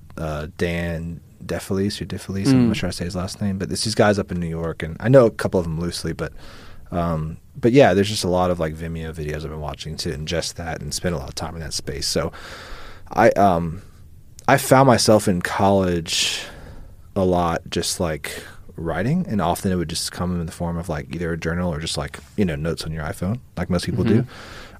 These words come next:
Speaker 1: or even voice memoing. Sometimes it was a song, uh, even though I don't, I don't really, you know, sing or have the best voice, but it was just, there was something kinda shaking out that needed to come out, and it would just manifest itself.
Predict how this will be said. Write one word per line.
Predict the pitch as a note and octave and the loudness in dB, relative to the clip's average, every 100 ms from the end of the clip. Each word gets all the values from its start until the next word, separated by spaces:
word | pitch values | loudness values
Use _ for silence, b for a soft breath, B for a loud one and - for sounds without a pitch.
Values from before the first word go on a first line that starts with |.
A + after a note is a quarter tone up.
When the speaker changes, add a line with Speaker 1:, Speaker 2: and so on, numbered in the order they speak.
| G2+ | 6
Speaker 1:
or | |
even | G2 F2+ E2+ | 6 6 2
voice | E2+ E2 | 0 0
memoing. | F#2 F#2 G2 G#2+ B2 b b b b b b b b b b | 0 2 2 2 0 b b b b b b b b b b
Sometimes | - G#2+ G2 F2+ | 0 2 2 2
it | F2+ | 0
was | E2 | 0
a | |
song, | D#2 D3+ F#3+ F#3+ E3+ B B B - | 2 6 6 6 4 B B B 0
uh, | E2+ E2+ | 4 4
even | F#2 G2 | 2 0
though | F2 | 0
I | |
don't, | E2 - - - | -2 -6 -6 -4
I | |
don't | F2 | -4
really, | D2 D#2+ D#2 - | -4 -6 -8 -6
you | G2 | -4
know, | D#2+ | -4
sing | - - F#2+ | -4 -2 0
or | E2+ E2 | 0 -2
have | F2 | -4
the | E2+ | -4
best | E2+ - | -4 -2
voice, | G2 F#2+ - | 0 0 0
but | F#2 E2 - - - | 0 0 -6 -10 4
it | G#2 | 6
was | G2+ | 6
just, | F#2+ F2 | 2 2
there | G#2+ F2+ | 4 4
was | E2+ | 2
something | G#2 F2+ F2+ | 0 0 -2
kinda | E2+ E2 | -2 -2
shaking | - F#2 - E2 | 0 -2 -2 -4
out | D#2+ C#2 C#2 | -4 -4 -4
that | C#2+ | -4
needed | D#2+ D2 | -4 -4
to | D2+ | -6
come | D#2+ | -6
out, | D#2 C#2+ | -4 -4
and | E2+ | -2
it | |
would | D#2+ D2 | -4 -4
just | C#2+ - - | -6 -8 -4
manifest | G2+ D#2+ - D#2+ | -4 -4 -4 -4
itself. | - - - - - - | -4 -6 -6 -8 -10 -16